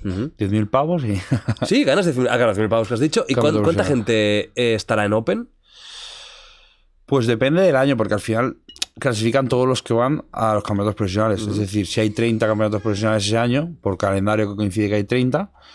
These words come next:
Speaker 2: pues, eh, no van treinta porque imagínate que uno gana dos veces, se presenta
Speaker 1: Ujú.
Speaker 2: dos y gana dos veces, ya
Speaker 1: Ujú.
Speaker 2: quita un puesto. Pero yo creo que el año pasado estuvo entre veinticinco o treinta participantes.
Speaker 1: Pero es tanto.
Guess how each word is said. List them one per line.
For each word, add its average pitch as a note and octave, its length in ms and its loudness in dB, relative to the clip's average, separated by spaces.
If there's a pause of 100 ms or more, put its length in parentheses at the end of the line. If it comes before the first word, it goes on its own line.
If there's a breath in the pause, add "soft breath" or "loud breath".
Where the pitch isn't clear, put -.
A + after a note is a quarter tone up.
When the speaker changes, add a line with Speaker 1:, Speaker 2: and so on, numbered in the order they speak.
(240 loud breath)
Speaker 2:
pues, A2+ 380 -2
eh, G2 440 0 (760 loud breath)
no A#2 200 2
van A#2+ 180 0
treinta C3+ 300 2
porque G#2+ 220 -2
imagínate G2+ 480 -2
que G#2 80 -4
uno G#2+ 300 0
gana A#2 160 0
dos F#2 180 -2
veces, A2 280 -4
se F2 100 -6
presenta F#2 300 -2
Speaker 1:
Ujú. G2 100 0
Speaker 2:
dos A#2+ 180 -2
y A2 40 0
gana G2+ 220 0
dos G2 120 0
veces, G#2+ 360 -4
ya G2 280 0
Speaker 1:
Ujú. G2 100 -4
Speaker 2:
quita F#2+ 160 -4
un F2+ 100 -4
puesto. - 400 -4 (680 loud breath)
Pero A2+ 280 2
yo A2+ 100 2
creo B2 120 2
que B2+ 80 2
el C3 80 0
año B2 80 -2
pasado B2+ 400 2
estuvo A#2 300 -2
entre A2+ 180 0
veinticinco G#2+ 440 -2
o G2+ 40 0
treinta G2 240 0
participantes. F2+ 720 -4 (1400 loud breath)
Speaker 1:
Pero E2 160 -10
es - 80 -10
tanto. F#2 340 -6